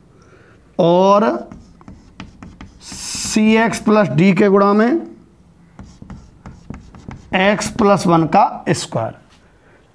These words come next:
कुछ नहीं किया, इसका एलसीएम लेके हल करके लिखा है।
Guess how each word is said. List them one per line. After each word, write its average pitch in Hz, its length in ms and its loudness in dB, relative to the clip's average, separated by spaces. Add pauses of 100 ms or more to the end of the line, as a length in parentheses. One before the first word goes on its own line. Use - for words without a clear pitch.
(140)
कुछ 202 220 0
नहीं 220 180 2
किया, 226 220 2
इसका 226 320 2
एलसीएम 208 420 2
लेके 202 260 2
हल 160 240 2
करके 165 260 2
लिखा 135 260 -4
है। 104 160 -12